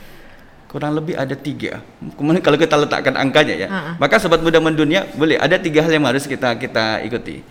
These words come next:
Speaker 1: Pertama adalah agar kita be-, terbebas dari malas dan mager, cari teman yang lebih rajin beribadah dari kita,
Speaker 2: Mm.
Speaker 1: yang lebih baik dari kita.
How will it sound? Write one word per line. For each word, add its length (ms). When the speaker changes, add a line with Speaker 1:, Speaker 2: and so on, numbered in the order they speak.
Speaker 1:
Pertama 380
adalah 640
agar 320
kita 320
be-, 320
terbebas 420
dari 200
malas 220
dan 100
mager, 400
cari 240
teman 320
yang 160
lebih 400
rajin 400
beribadah 440
dari 200
kita, 380
Speaker 2:
Mm. 160
Speaker 1:
yang 160
lebih 240
baik 300
dari 180
kita. 320